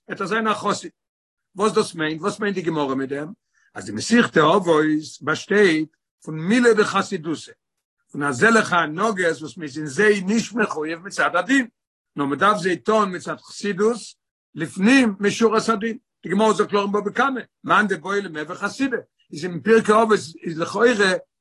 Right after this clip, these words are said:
דארף מען נישט טרעפן דארט, אין קיין הלכות, וואס ער איז, דארף זיך פירן, על פי הלכה. דאס רעדט זיך וועגן זאכן, וואס אין צד חסידות, און לפנים משורת הדין. און דער רבי גיט א דוגמא. אל דער, ווי דער רואה אין דער ערשטער משנה פון דעם פרק,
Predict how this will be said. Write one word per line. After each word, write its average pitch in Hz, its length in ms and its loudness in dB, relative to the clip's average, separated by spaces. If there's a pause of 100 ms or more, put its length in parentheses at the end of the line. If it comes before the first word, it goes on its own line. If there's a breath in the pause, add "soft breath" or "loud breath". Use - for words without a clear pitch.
דארף 202 180 0
מען 202 100 -6
נישט - 160 -10
טרעפן 220 300 -2
דארט, 180 200 -6
אין 185 80 -14
קיין 180 160 -8
הלכות, 190 760 0 (180)
וואס 175 200 -2
ער 185 120 2
איז, 226 160 2 (140)
דארף 185 160 0
זיך - 120 -2
פירן, 240 260 -4
על 202 140 0
פי 220 100 0
הלכה. 202 340 -2 (300)
דאס 139 160 -8
רעדט 190 180 2
זיך 196 100 0
וועגן 190 220 -2
זאכן, 202 340 0
וואס 185 160 -6
אין 170 100 -12
צד 175 260 -2
חסידות, 160 640 -2 (400)
און 151 120 -4
לפנים 240 680 2
משורת 202 440 2
הדין. 151 240 -2 (500)
און 151 80 -12
דער 147 100 -2
רבי 185 120 -2
גיט 208 180 -4
א 208 60 2
דוגמא. 208 340 -6 (460)
אל - 60 -14
דער, 185 260 2
ווי 147 100 -4
דער 151 200 2
רואה 156 220 0
אין 156 160 -2
דער 151 200 0
ערשטער 156 300 -4
משנה 151 340 -10
פון 160 160 -4
דעם 156 200 0
פרק, 170 520 6